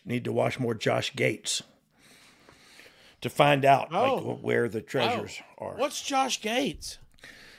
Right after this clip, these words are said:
Speaker 1: Expedition Unknown, I think is what it's called. Expedition Unknown.
Speaker 2: Whoa.
Speaker 1: Yeah, he's a host of a show on Discovery where they go and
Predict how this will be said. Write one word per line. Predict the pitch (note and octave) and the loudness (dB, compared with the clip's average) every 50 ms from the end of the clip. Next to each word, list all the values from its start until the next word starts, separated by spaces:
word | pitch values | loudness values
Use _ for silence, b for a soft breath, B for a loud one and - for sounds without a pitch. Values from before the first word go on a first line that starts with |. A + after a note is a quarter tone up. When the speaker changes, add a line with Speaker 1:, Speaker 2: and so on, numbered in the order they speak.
| B B B | B B B
Speaker 1:
Expedition | D3 C#3 C#3 - D3+ C#3+ C#3 C#3 C3+ - C#3+ C3 B2+ B2 B2+ B2+ - - _ _ _ _ _ _ _ _ _ | 0 0 0 0 0 4 4 4 4 4 0 0 2 0 0 -2 -6 -14 _ _ _ _ _ _ _ _ _
Unknown, | - C#3 C3+ C3+ C3+ C3+ C3 C3 C3+ D#3 F3 G3+ G#3 | 0 2 2 2 2 0 0 0 0 0 0 -2 -4
I | G#3 F#3+ F#3+ | -4 -6 -8
think | C#3+ - F3 F3+ E3+ G#3+ | -6 -4 -6 -6 -4 -6
is | G3+ D#3 | -8 -8
what | E3 F3+ | -8 -8
it's | F#3 - | -8 -10
called. | - - F#3 F3+ F#3+ G3 G#3 F3 | -6 -4 -2 -2 -2 -2 -4 -4
Expedition | C3+ C3 C3 - - - C3+ C3 C3 B2+ - - C3 | -6 -8 -8 -8 -12 -12 -12 -10 -8 -8 -8 -8 -8
Unknown. | C3+ C3+ B2+ C3 B2+ B2+ C#3 C#3+ D3 - - C3 C#3 | -10 -10 -10 -10 -10 -10 -10 -12 -12 -14 -16 -10 -8
Speaker 2:
Whoa. | C#3 D#3 F#3+ A3 A3 G3 D#3+ A2+ | -6 -4 -2 -2 -2 -2 0 2
Speaker 1:
Yeah, | A#2 B2+ A#2+ | 2 2 4
he's | A#2 C3+ C3 A#2+ | 4 2 2 2
a | B2 | 2
host | B2 B2+ B2+ A#2+ - - | 2 2 2 2 -2 -6
of | A#2+ A2+ | -6 -4
a | |
show | A2 - - C3 A#2+ B2 B2+ B2 | -4 -2 -2 0 2 2 2 2
on | A#2+ A#2 A2+ | 0 -2 -4
Discovery | A2+ - - - A#2+ A#2 A#2+ B2 C3 C3+ C#3+ C#3+ D#3 E3 C#3 | -6 -6 -4 -2 -2 -2 0 -2 -2 -4 -4 -4 -4 -6 -4
where | C3+ C3 A#2+ A2+ | -4 -4 -4 -4
they | G#2+ G#2+ A2 A2 | -4 -4 -6 -6
go | A2 G#2 A2+ A#2 A#2+ C3 C#3+ D3 D3+ D3+ | -6 -4 -2 0 2 4 4 4 4 2
and | D3 D3 C#3+ C#3 C3 - | 0 -2 -4 -6 -6 -8